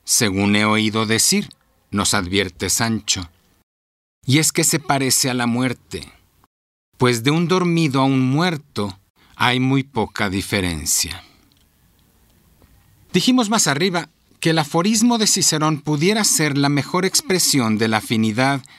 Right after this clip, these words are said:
del sueño y la muerte. Con todo, y sin ningún afán de hacer comparaciones, pues como dice Don Quijote de la Mancha, "toda comparación es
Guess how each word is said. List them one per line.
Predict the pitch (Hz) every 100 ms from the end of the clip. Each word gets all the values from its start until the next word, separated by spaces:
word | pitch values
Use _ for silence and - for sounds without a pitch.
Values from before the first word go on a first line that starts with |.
| -
del | 104 101
sueño | - - 139 123 110 107 - _ _ -
y | 107
la | 110
muerte. | 160 185 - - - _ _ _ _ _ _ _ _ _ _ -
Con | 190 196
todo, | 131 98 90 - _ _ _ _ _ _ -
y | 127
sin | 143 135
ningún | 127 123 143
afán | 151 - 143 143
de | 123
hacer | - 131 -
comparaciones, | 131 123 131 131 156 123 101 92 - - _ _ _ _ -
pues | 135 -
como | 147 143
dice | 143 156 165
Don | 156 151
Quijote | 147 160 156 143
de | 143
la | 147
Mancha, | 165 175 - 107 85 - _ _ _ _ _
"toda | 160 147 127
comparación | 110 98 98 95 - 135 92 - _ -
es | 117 -